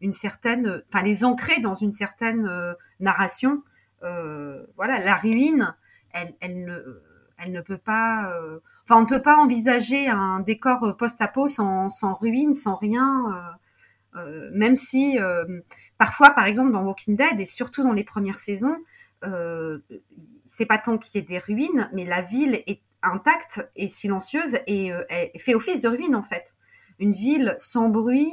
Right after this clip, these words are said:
sans voiture, euh, avec juste quelques, euh, épaves de voitures. Bon, c'est, on, c'est, il y a rien de spectaculaire. Pour autant, on voit bien, euh, ce qui s'est, euh,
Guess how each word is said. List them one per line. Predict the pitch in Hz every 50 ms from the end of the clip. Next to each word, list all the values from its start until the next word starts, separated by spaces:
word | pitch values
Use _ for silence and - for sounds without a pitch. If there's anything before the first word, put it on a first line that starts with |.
| - -
sans | - - - - 233 220
voiture, | 214 196 233 220 220 - - - 262 277 294 311 311 - 226 190 180 - -
euh, | 196 190 185 180 175 175 170 175 175 - _ _ _ -
avec | - 165 165 180 185 180 196
juste | 185 185 240 269 269 - - 208 214
quelques, | - 220 208 208 208 - 214
euh, | 185 185 190 202 202 180 170 170 160 160 - _ _ -
épaves | 175 160 220 214 - 233 226 196
de | 180 208
voitures. | 180 196 190 196 - - 285 311 311 294 - _ _ _ _ _ -
Bon, | 208 214
c'est, | 208 208 - 196 180 170
on, | - - 175 175 175 - _ _
c'est, | - - - - - _ _ _ _ _ -
il | 196 180
y |
a | 180 165
rien | 175 214 220
de | 214 190 180 175
spectaculaire. | - - - - - 214 214 - 190 190 - - 220 254 294 320 311 -
Pour | - - 214 190
autant, | 214 208 - 254 254 285 320 - - - _ _ _
on | - 165 170
voit | 160 175 190 185
bien, | 170 165 226 240 262 285 294 285 _ _ _
euh, | 165 165 151 143 - 170 170 160 160 165 160 156 151 147 156 147 156
ce | - -
qui | _ -
s'est, | 165 - - 190 185 185 180 170
euh, | 151 151 151 151